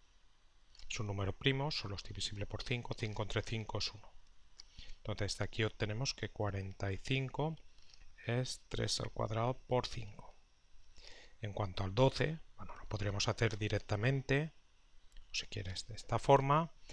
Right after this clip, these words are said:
pues doce es un número par, es divisible por dos, doce entre dos es seis, que es un número par, es divisible por dos, seis entre dos es tres, que es un número primo, solo es divisible por tres, tres entre tres, uno. Entonces tenemos que el doce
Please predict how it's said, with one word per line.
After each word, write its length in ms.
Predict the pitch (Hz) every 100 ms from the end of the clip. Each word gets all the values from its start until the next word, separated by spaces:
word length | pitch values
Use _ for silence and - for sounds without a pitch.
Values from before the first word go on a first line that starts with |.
| - - -
pues 280 | - 107 -
doce 800 | 110 123 110 - 107 107 107 95
es 200 | - -
un 60 | 101
número 240 | 98 95
par, 220 | - 131 131
es 120 | -
divisible 380 | 104 - 104 104
por 200 | 104 -
dos, 340 | 131 131 -
doce 240 | 110 -
entre 220 | 107 - 104
dos 220 | 107 -
es 280 | 104 - -
seis, 320 | 135 135 -
que 100 | -
es 100 | -
un 80 | 101
número 280 | 98 98 - -
par, 280 | - 139 135
es 120 | 117
divisible 420 | - 104 - 107 110
por 260 | 110 - -
dos, 340 | 139 147 - - - -
seis 400 | 113 107 - -
entre 340 | 104 - 104
dos 200 | 104 -
es 220 | 107 - -
tres, 420 | 139 147 151 - - - - - -
que 100 | -
es 60 | -
un 60 | 98
número 260 | 95 98
primo, 360 | - 120 120 127
solo 240 | - 92
es 60 | -
divisible 400 | 98 92 104 95
por 180 | - -
tres, 420 | - 120 123 -
tres 280 | - 104 -
entre 260 | 101 107 107
tres, 400 | - 107 - - - -
uno. 280 | 92 - - - - - - -
Entonces 400 | - 101 107 -
tenemos 340 | 104 98 101
que 140 | - 98
el 80 | 98
doce 440 | 131 - 131